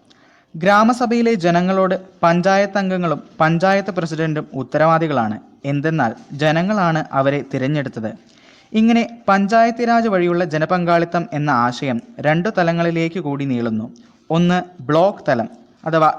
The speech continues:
ജനപദ് പഞ്ചായത്ത് എന്നും പഞ്ചായത്ത് സമിതി എന്നും ഇതിനെ പറയുന്നു. പഞ്ചായത്ത് സമിതിക്ക് കീഴിൽ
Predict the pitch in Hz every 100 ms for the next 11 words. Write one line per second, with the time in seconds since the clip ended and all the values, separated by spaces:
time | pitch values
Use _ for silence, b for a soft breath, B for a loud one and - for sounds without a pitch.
0 | 147 156 175 196 220 - 147 139 139 147
1 | 139 123 127 - - - 156 165 190 214
2 | 208 - 151 170 196 165 123 117 123 131
3 | 151 151 120 113 107 - - b b b
4 | b b _ 208 208 208 247 247 254 240
5 | 214 220 220 202 180 175